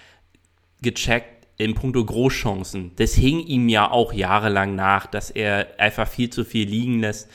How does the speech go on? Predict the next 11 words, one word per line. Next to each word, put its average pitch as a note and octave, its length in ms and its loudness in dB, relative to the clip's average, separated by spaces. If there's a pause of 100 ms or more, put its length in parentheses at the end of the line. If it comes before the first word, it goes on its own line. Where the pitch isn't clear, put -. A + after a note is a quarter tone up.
(200)
dass G#2 160 -8
er A2 100 -2
viel A#2+ 220 0
früher B2+ 360 4
hätte A2 240 -2
in G#2 80 -4
diesen G#2+ 220 -8
Dimensionen G#2 640 -6
ankommen A#2+ 440 -4
können. C3 280 -2 (640)
Und A2 440 2